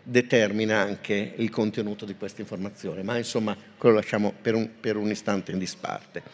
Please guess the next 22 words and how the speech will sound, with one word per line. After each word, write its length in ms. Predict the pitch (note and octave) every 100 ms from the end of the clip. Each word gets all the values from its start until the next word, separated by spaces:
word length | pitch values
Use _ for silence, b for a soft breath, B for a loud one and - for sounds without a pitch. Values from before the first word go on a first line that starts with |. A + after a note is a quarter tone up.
| B B B B B
Comunque 340 | B3 A#3+ D#3+
da 100 | C#3
questo, 300 | D#3 A3 -
in 140 | - D3+
questo 260 | F3 -
senso, 380 | A3+ C3 C#3 -
a 20 |
parte 340 | A#2 D3+ B2 A2+
la 60 |
velocità 500 | G#2+ A#2+ B2 E3+ B2+
del 140 | F#2+ F#2+
cambiamento, 640 | - D3 A3 G#2+ F#2 D3
rana 240 | A#2 F#2 A#2+
e 60 |
sasso 360 | C3+ C#2+ - A#2+
sono 280 | - F2 F2+
paragonabili. 880 | - F2 F2 D#2+ C#2+ F2 F#2 F#2 - B B B B
Poi 180 | - E4+
esiste 320 | E3 A2+ -
però 200 | F3+ C#3+
il 100 | C3+
flusso 680 | - G#2+ G2 - G#2+ - -